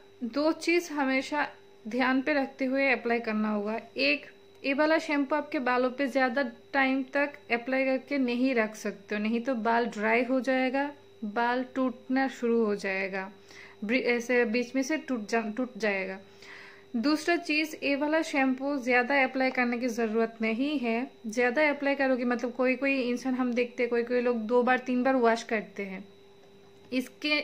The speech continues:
ये वाला शैम्पू के केस में ऐसा करने की ज़रूरत नहीं है। ये वाला शैम्पू में इतना क्षमता है कि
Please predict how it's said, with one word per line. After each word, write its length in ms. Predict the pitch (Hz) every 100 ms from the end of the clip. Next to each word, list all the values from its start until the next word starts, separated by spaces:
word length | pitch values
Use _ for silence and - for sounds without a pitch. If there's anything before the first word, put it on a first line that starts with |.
| -
ये 120 | 269
वाला 200 | 277 311
शैम्पू 360 | 320 285 262 285
के 60 | 302
केस 280 | 269 254 262
में 140 | 254
ऐसा 160 | 247 262
करने 220 | 254 254
की 100 | 254
ज़रूरत 440 | 233 233 220 233 226
नहीं 220 | 214 214
है। 120 | 220 254 - - - -
ये 100 | 254
वाला 260 | 254 285 311
शैम्पू 480 | 311 285 269 262 285
में 120 | 294
इतना 300 | 269 269 294
क्षमता 400 | 302 302 277 262 285
है 280 | 269 262 302
कि 240 | - 269